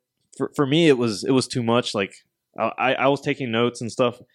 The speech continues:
One thing he was talking about that I thought was very misleading, that I know he knows,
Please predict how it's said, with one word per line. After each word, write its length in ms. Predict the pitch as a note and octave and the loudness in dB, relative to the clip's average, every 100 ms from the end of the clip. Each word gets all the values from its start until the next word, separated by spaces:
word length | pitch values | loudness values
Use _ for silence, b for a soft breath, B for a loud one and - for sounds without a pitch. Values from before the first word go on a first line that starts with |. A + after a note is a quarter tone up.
| _ _ | _ _
One 320 | A2 C#3 E3 | 0 2 2
thing 260 | D#3 D#3+ D3 | 2 0 0
he 160 | B2+ C#3 | 0 2
was 220 | C3 - | 2 0
talking 320 | A2 - C3+ | -2 -2 -2
about 220 | B2 A#2+ | 0 0
that 80 | G#2 | -2
I 20 | |
thought 180 | F#2+ A#2 | -4 -4
was 140 | G2 F2+ | -4 -6
very 240 | E2+ A2 A2+ | -2 0 0
misleading, 640 | G#2+ - G#2+ G#2+ A2 A2 - _ _ | -2 -4 -2 0 -2 -6 -12 _ _
that 240 | G#2+ G#2 - | -2 -2 0
I 80 | A2+ | 2
know 200 | D3+ E3 | 4 4
he 180 | B2+ | 2
knows, 460 | G2+ G2+ F2 E2+ - | -2 -2 -4 -8 -14